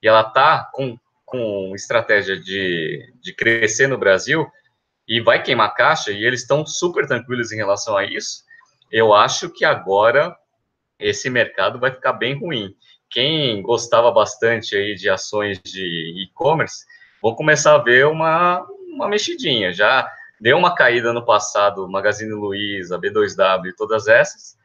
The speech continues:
Agora que a Amazon vai entrar forte, vamos ver como isso vai afetar o resultado da, das grandes.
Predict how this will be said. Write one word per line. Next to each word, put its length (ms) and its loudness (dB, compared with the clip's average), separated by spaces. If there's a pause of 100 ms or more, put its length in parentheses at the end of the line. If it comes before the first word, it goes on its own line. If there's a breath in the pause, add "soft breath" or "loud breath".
(260 soft breath)
Agora 360 4
que 100 -2
a 60 4
Amazon 280 0
vai 140 0
entrar 240 -2
forte, 640 -2
vamos 240 -6
ver 100 -2
como 220 -6
isso 160 -10
vai 120 0
afetar 400 -4
o 80 -2
resultado 520 -8
da, 280 -4
das 220 -6
grandes. 320 -2